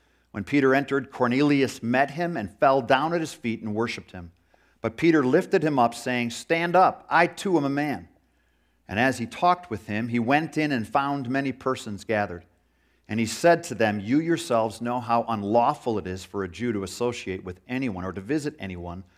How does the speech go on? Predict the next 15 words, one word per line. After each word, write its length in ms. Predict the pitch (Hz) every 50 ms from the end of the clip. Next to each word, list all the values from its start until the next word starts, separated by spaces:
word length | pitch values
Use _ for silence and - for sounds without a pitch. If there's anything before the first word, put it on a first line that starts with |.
| _ _ -
of 120 | - 101
another 260 | 113 110 113 113 - 107
nation. 440 | 104 107 104 98 - - 87 80 - _ _ _ _ _ _ _ _ _ _ _ _ _ _ _ _ _ _ _ _ _ _ _ _ _ _ _ _ _
But 160 | - 98 90 -
God 220 | 127 117 123 127
has 100 | 123 110
shown 380 | - - - 139 131 131 131 131
me 140 | 131 131
that 180 | 123 110 107 98
I 80 | 101 101
should 240 | 101 - 92 82
not 320 | 92 104 113 117 113 - _
call 420 | - - 120 117 117 117 117 - -
any 220 | 113 110 120 123
person 540 | 120 _ - 117 110 101 - - 85 85